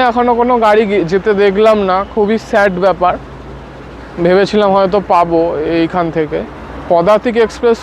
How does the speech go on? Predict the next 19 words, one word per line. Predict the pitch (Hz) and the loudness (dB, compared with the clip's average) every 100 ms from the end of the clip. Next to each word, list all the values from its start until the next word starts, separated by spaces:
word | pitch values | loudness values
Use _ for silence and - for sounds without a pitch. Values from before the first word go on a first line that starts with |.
| 180 | -2
ডানকুনিতে | 175 180 202 226 240 240 226 | 0 0 0 2 2 4 2
এসে | 233 214 | 2 0
দাঁড়িয়ে | 190 202 196 160 | 2 4 4 2
আছে, | - 147 - - - - - | -2 -10 -12 -16 -16 -16 -6
কেন | 175 185 208 | -2 0 2
দাঁড়িয়ে | 196 202 214 214 | 4 4 4 4
আছে | 233 202 | 2 2
জানি | 185 196 214 | 2 0 2
না। | 247 240 147 156 147 | 2 0 -2 -6 0
ডাউন | 147 170 185 | 2 2 2
লাইনে | 190 202 208 202 | 2 2 2 2
কি | 190 | 0
এখনও | 170 202 190 165 | 2 0 0 2
ব্লক | 175 185 175 | 2 2 0
ওঠেনি | 143 202 226 226 117 - - - - | 0 0 2 2 0 -8 -16 -14 -6
সেটা | 160 165 | -2 0
বুঝতে | 165 - 202 190 | -2 0 2 2
পারছি | 185 - | 0 -2
না। | 208 | -4